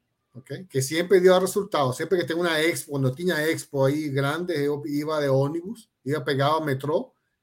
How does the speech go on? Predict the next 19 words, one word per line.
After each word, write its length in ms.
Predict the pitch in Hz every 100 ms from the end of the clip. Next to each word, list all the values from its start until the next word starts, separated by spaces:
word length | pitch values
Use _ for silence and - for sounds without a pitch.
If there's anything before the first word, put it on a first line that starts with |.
| _
descia, 500 | 127 139 135 156 190
tinha 240 | 190 139 143
ônibus 540 | 156 156 160 156 143
na, 240 | 143 127 127
na, 340 | 131 120 117
na 140 | 131
saída 380 | 131 127 131 147
do 100 | 139
metrô, 500 | 127 120 135 170 254 _ _ _ _ _
que 140 | _ 156
te 140 | 147
chegava, 580 | 135 135 139 165 170 160
chegava 320 | 139 139 156
lá 320 | 160 165 185 175
em 100 | 143
dez 200 | 147 147
minutos, 420 | 151 127 107 - 113
não? 320 | 156 185 131 -
Então, 380 | 120 131 127